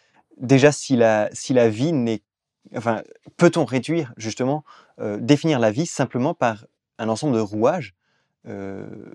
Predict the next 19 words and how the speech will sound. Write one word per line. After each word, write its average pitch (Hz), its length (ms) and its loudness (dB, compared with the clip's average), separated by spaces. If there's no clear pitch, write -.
mécaniques ? 117 680 0
Euh, 104 800 -4
il 135 120 -8
parle 156 200 4
de 127 60 2
la 107 100 2
chaleur 131 380 2
du 110 120 -4
cœur 160 260 2
quand 117 100 -4
même, 151 180 0
donc 117 240 -4
il 123 40 0
y - 20 4
a 104 40 2
quand 131 140 -2
même 143 120 2
un 107 80 0
principe - 440 -12